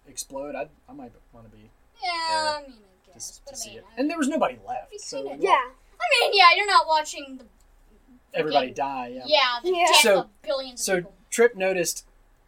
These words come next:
Speaker 1: there were so many aliens, and Rose mentioned the same thing during the episode. She goes, "They're just so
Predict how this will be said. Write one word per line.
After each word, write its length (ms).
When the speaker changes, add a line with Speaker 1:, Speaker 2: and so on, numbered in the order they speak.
Speaker 1:
there 200
were 80
so 220
many 340
aliens, 520
and 440
Rose 360
mentioned 420
the 60
same 300
thing 380
during 240
the 100
episode. 380
She 160
goes, 380
"They're 160
just 300
so 380